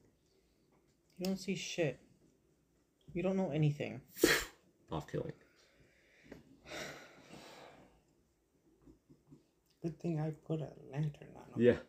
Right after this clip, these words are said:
Speaker 2: yeah. You think him just flying away with those is gonna get me out of there? I'm here to stay.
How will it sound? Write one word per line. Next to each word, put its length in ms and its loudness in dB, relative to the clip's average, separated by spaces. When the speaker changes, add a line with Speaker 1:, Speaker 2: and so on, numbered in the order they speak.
Speaker 2:
yeah. 260 10
You 80 6
think 300 8
him 360 8
just 220 2
flying 480 8
away 280 12
with 180 8
those 320 6
is 100 -8
gonna 260 8
get 260 6
me 200 12
out 200 8
of 160 10
there? 400 4
I'm 100 -2
here 160 2
to 100 -2
stay. 480 2